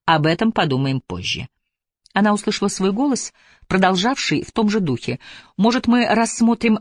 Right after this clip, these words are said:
подробнее, каким образом вы хотели бы получить эти восемнадцать миллионов и...» «Восемнадцать миллионов вряд ли нас устроит», вмешался Филипп Чень, и ложь далась ему без труда.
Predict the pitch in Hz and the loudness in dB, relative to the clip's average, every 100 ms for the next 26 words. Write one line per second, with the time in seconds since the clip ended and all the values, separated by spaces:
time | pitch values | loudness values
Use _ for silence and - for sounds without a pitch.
0 | - 226 214 214 294 247 175 151 170 - | -2 -2 2 2 2 2 2 0 -2 2
1 | 190 - 185 170 143 147 139 139 - _ | 0 0 0 2 2 0 0 -2 -4 _
2 | _ _ _ _ _ _ - 156 175 165 | _ _ _ _ _ _ -2 0 2 2
3 | 180 170 160 170 180 175 233 269 240 220 | 2 2 2 2 0 0 -2 -2 -2 -2
4 | - 165 156 135 - - 131 131 131 131 | 0 0 0 -2 -6 -4 -2 0 0 -2
5 | - 151 139 139 _ _ _ _ _ _ | -4 -2 -2 -4 _ _ _ _ _ _
6 | _ 151 180 196 196 185 190 185 185 185 | _ -2 0 2 0 0 0 0 0 -2
7 | - 175 143 - 131 123 - - 135 - | 0 0 0 -2 -2 -2 -4 -6 -8 -6
8 | 123 120 123 - _ _ _ _ 139 135 | -4 -2 -2 -8 _ _ _ _ -2 0
9 | 147 - 127 - 131 - 127 123 - - | 0 0 -2 -2 -6 -4 -4 -4 -2 0
10 | 117 123 - - _ _ 139 131 135 175 | 0 -2 -8 -20 _ _ -2 2 2 2
11 | 190 226 240 226 - 208 208 147 127 107 | 2 0 0 -2 0 0 0 -2 -2 -4
12 | - 117 98 113 | -6 -10 -8 -8